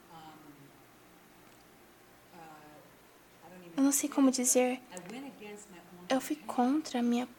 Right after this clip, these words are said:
própria integridade, que foi algo que meu pai e minha mãe também me mostraram. Mas não pra culpar eles, porque eles não estão aqui pra,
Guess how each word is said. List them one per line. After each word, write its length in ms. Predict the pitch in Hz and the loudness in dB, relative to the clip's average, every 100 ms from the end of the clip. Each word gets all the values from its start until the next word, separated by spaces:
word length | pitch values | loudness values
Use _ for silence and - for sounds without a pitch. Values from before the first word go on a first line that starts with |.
| - - - | -20 -20 -8
própria 760 | 254 254 285 247 247 269 233 220 190 170 - - - - | 0 2 2 -2 -4 -2 -2 -4 -10 -14 -16 -18 -18 0
integridade, 1160 | 285 - 254 247 240 233 240 247 - 269 294 302 | 0 2 0 0 -2 -2 -2 -2 -2 -2 -2 -2
que 120 | - 269 | -2 0
foi 240 | 277 269 | 4 4
algo 260 | 269 269 269 277 214 | 6 6 4 -2 -4
que 80 | 208 | 4
meu 280 | 262 262 262 | 6 6 4
pai 260 | - 254 269 | 2 2 4
e 20 | |
minha 160 | 269 | 6
mãe 180 | 254 254 | 4 4
também 420 | 254 277 277 269 | 2 2 4 4
me 140 | 311 320 | 4 6
mostraram. 680 | 254 247 - 240 233 240 240 - - - - - - | 6 4 2 2 2 0 -4 -10 -16 -16 -18 -6 2
Mas 160 | 254 | 4
não 140 | 285 311 | 6 4
pra 180 | - | 2
culpar 460 | 302 - - 254 269 | 0 0 0 0 2
eles, 420 | 277 247 247 254 | 4 2 2 0
porque 240 | 294 247 262 | 0 0 4
eles 200 | 262 262 | 6 6
não 120 | 269 | 6
estão 320 | 262 277 294 | 4 4 4
aqui 320 | 285 - 254 | 2 4 2
pra, 280 | 254 247 254 | 4 2 2